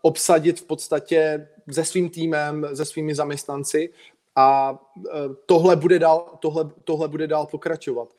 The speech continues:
Ve, ve vztahu k tomu, zda to bude více přes marketplaces, myslím si, že trošku jo,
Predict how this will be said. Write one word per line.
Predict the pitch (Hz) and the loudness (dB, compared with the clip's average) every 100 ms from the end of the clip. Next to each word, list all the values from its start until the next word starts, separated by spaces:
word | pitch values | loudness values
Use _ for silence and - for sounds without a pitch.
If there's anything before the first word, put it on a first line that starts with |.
| _ _ - | _ _ -8
Ve, | 139 156 139 | -6 -4 -4
ve | 156 | -4
vztahu | - - 165 165 175 175 | -4 -2 0 2 0 -2
k | - | -14
tomu, | - 170 170 175 175 165 | 0 0 2 0 0 -2
zda | 131 160 | -4 -4
to | - 180 | 0 0
bude | 180 170 | 2 0
více | 160 175 | 0 -8
přes | - 160 | -6 -4
marketplaces, | 160 156 175 - 165 160 - 180 180 _ _ _ _ _ - | -2 0 -2 0 -2 0 4 2 2 _ _ _ _ _ -2
myslím | 170 - 214 | -2 0 -2
si, | 196 190 | 0 0
že | 202 | 4
trošku | 196 190 - 180 | 4 2 2 4
jo, | 156 | 4